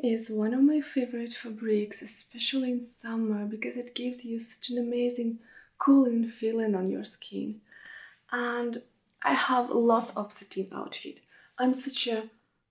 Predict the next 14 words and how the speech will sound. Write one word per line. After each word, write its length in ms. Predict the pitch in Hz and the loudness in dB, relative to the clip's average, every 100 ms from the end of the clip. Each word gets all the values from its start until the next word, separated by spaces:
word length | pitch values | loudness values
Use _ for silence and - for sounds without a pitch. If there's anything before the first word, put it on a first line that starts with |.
| _ _ | _ _
not 240 | 233 311 - | 4 4 4
only 240 | 226 220 214 | 4 8 8
nylon, 640 | 214 262 202 180 190 196 | 6 4 2 0 -2 -2
but 120 | 190 | -2
also 420 | 202 196 - 240 214 | -6 -10 -12 -12 -10
a 60 | |
sateen 880 | - - 214 - - 208 196 208 220 | -8 -8 -12 -12 -10 -4 -2 -2 -4
fan. 600 | - - - - - 208 - _ _ _ _ _ _ _ _ _ _ _ _ _ - - - - - 240 | -10 -12 -10 -10 -10 -12 -16 _ _ _ _ _ _ _ _ _ _ _ _ _ -20 -20 -20 -20 -8 -2
Um, 260 | 240 240 - | -2 -2 -2
will 180 | 233 277 | 6 8
you 140 | 339 | 8
ever 240 | 294 254 233 | 6 4 4
go 300 | 220 214 202 | 4 4 6
live 320 | 196 220 | 4 2